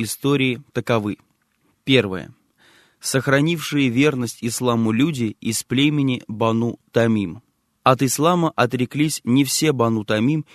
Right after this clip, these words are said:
и не все их предводители, как пытаются представить некоторые современные историки. Многие Бану Тамим сохранили верность исламу.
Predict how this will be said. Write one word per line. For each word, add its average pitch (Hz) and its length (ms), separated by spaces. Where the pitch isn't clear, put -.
и 123 80
не 135 140
все 147 280
их 143 140
предводители, 120 800
как 120 180
пытаются 127 540
представить 127 640
некоторые 117 560
современные 110 840
историки. 107 640
Многие 143 680
Бану 127 400
Тамим 147 420
сохранили 143 680
верность 131 500
исламу. 110 600